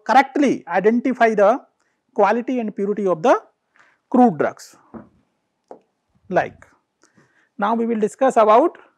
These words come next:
arrangement of the cells in the stomata. First,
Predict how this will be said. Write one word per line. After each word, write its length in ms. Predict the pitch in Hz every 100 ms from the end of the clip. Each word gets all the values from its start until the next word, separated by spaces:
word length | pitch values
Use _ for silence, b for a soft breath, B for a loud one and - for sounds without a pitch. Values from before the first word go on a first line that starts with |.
| _ -
arrangement 500 | 202 220 233 262 247
of 160 | 196
the 80 | 185
cells 560 | 180 208 220 277 - _ _ _ _ _ _ _
in 140 | 190 202
the 60 |
stomata. 500 | 220 - 185 131 - _ _ _ _ _ _ _ _ _ _ _ _ _
First, 460 | 226 262 - -